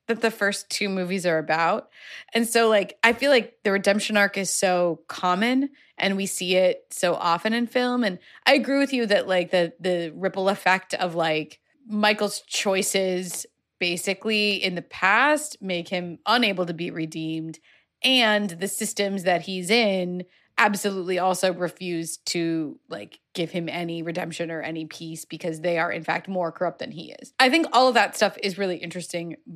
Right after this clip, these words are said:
but I think that a corruption arc is what I associate with The Godfather almost as, like, a concept, right? Like, The Godfather itself is about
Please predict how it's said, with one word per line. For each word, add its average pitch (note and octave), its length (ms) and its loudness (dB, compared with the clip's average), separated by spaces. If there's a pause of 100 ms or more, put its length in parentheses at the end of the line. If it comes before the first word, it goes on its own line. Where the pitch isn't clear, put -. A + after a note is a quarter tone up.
(120)
but G#3 440 4 (320)
I A3 60 4
think A#3 240 0
that G#3 280 -2 (140)
a A3 80 0
corruption B3+ 540 2
arc F#3+ 420 -2
is F#3+ 200 0
what F#3+ 360 2 (460)
I G3+ 120 6
associate G3+ 640 2
with C4 320 4
The F#3+ 100 -2
Godfather F3 880 2 (500)
almost G3 440 2
as, F3 140 0
like, E3+ 180 2
a E2 100 -8
concept, - 680 -4
right? F3+ 320 -2
Like, - 220 -12 (440)
The G#3+ 100 2
Godfather A#3+ 600 6
itself F#3+ 480 0
is G3 140 -2
about F3+ 540 0